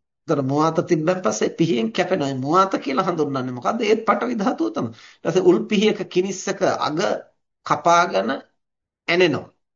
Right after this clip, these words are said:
එතන ඕන දෙයකට ඇඟට එහෙම නැත්නම්, අ, බ-, යම් කිසිවකට අනින්න පුළුවන්.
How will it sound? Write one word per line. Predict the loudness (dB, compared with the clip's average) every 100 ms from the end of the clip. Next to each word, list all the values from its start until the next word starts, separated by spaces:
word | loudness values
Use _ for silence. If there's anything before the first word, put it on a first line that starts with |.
| _ _ _ _ _ _ _ -14
එතන | -8 -6
ඕන | -2 0 2
දෙයකට | 4 2 2 0
ඇඟට | 0 0 -2 -8 -2 -4 -2 -2 2
එහෙම | 2 0 -2
නැත්නම්, | -4 -6 _ -2 0 -2 -8 -20 _
අ, | -6 -2 0 -2 -4
බ-, | -6 -4 -2 -4 -6 -12 _ _ -4
යම් | -2 0 0
කිසිවකට | 0 2 2 2 0 2 2 2 -2
අනින්න | -2 2 4 6 4
පුළුවන්. | 6 4 2